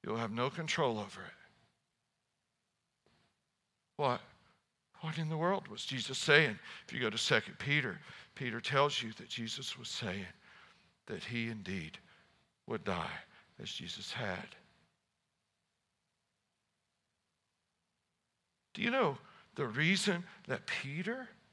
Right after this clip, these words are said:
can look at the people who crucified Jesus and say, "Hey, you acted in ignorance"? 'Cause he did too.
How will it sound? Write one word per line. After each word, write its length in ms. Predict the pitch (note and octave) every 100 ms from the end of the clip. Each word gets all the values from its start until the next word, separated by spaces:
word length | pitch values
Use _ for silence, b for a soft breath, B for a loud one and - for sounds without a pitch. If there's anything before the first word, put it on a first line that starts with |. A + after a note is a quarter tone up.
| _ - _ _ _ _ _ _ _
can 220 | - D#3 C#3+
look 340 | D#3 A3 -
at 140 | C3+
the 100 | C#3+
people 400 | A#2 D3+ F#3+ -
who 140 | E3+ C3+
crucified 720 | - F3 A3 G#3 F#3 C3 -
Jesus 680 | - D3+ F3 - F#3+ F#3 - B B B B B
and 80 | C#3+
say, 280 | - D#3 C3+
"Hey, 380 | A2+ C3+ C3 - b b b b b -
you 160 | B2
acted 420 | A#2+ D#3+ E3 F#3+
in 140 | F3+ E3+
ignorance"? 680 | G3+ G3 F3+ E3 - - - - - _ _ _ _ _ _ _ _ _ _ _ _ _ _ _ -
'Cause 220 | C3+ A2+
he 100 | B2
did 220 | A2 A2
too. 300 | - C#3+ C#3